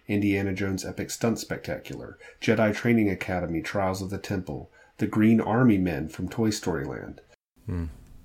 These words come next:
Speaker 1: which were in the character cavalcade when I was there.
Speaker 2: Yes.
Speaker 1: Anyways,
Speaker 2: Yeah, they were.
Speaker 1: Voyage, Voyage of the Little Mermaid,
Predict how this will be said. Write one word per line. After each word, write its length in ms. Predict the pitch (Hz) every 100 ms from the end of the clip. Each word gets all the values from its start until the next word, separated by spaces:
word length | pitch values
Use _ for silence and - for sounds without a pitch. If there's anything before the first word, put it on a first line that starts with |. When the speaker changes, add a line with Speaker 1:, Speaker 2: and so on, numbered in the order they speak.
| - 143 - _
Speaker 1:
which 360 | 123 104 - -
were 240 | 110 101
in 280 | 127 117 113
the 480 | 107 101 98 95 90 - - - _ -
character 440 | - - 120 - 107
cavalcade 720 | - 98 131 151 175 175 196 - _ - _ _ -
when 180 | 104
I 60 | 120
was 140 | 120
there. 280 | 120 120 107
Speaker 2:
Yes. 40 | 151
Speaker 1:
Anyways, 340 | 107 87 82
Speaker 2:
Yeah, 160 | 92 101
they 160 | 98 101
were. 120 | 113
Speaker 1:
Voyage, 640 | - 117 147 147 139 -
Voyage 500 | 113 113 120 143 135
of 140 | 135 127
the 100 | 120
Little 240 | 127 117
Mermaid, 540 | 113 123 73 60 62